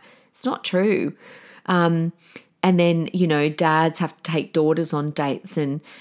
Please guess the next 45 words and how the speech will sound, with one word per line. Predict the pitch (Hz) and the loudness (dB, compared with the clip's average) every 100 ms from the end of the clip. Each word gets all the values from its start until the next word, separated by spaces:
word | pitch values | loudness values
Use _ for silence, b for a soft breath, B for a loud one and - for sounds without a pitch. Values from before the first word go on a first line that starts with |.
| B - | B -4
and, | 160 143 | -2 0
and, | 156 151 139 - | -2 -2 -4 -4
uh, | 131 | -2
like, | 151 | -2
a | 156 | -4
daddy-daughter | 143 160 156 151 156 151 151 | -2 0 0 0 0 0 -2
date, | 147 147 139 - | -2 0 0 -2
and | 151 - - | -4 -4 -2
mums | 170 165 165 160 | 2 2 2 0
had | 185 156 | -2 -4
to | 156 | -4
take | 160 - | -4 -2
their | 156 | -2
sons | - 160 151 156 | 0 0 0 0
on | 165 156 | -2 0
dates. | 151 139 - - | -2 -2 -2 0
I | |
remember | 240 233 240 | 2 2 0
Cameron | 254 277 285 | 0 0 2
and | |
I | 294 | 0
both | 214 190 196 | 2 2 2
tried | - 160 | 0 0
it | - | 2
once. | 147 139 165 | -2 -2 -2
I | |
took | 170 185 | -2 -2
Liam | 165 156 151 | -2 -2 -2
and | 143 - - | -4 -8 -8
he | 160 165 | -4 -2
took | 160 - | -4 -2
Georgia, | 156 151 156 | -2 0 0
and | 151 165 | 0 0
then | |
we | 165 | -2
got | 165 170 | -2 -2
home, | 175 | -2
we're | 156 | -2
like, | 160 147 | -2 -4
"That | - | -4
was | 147 143 | -4 -4
just | 165 - | -6 -4
weird. | 143 123 - | -4 -4 -4
Yeah, | 139 | -6
nah. | 123 - | -6 -8